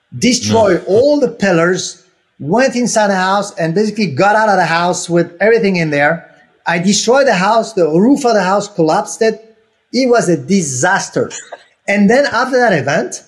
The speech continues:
Speaker 1: because I didn't know what to do, because now I can't even drop the pool, 'cause I'm so par-, like, scared as hell.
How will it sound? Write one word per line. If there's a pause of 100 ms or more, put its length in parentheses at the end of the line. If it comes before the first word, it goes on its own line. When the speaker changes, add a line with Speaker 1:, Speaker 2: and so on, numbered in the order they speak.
(420)
Speaker 1:
because
I
didn't
know
what
to
do,
because
now
I
can't
even
drop
the
pool, (320)
'cause
I'm
so
par-,
like,
scared
as
hell.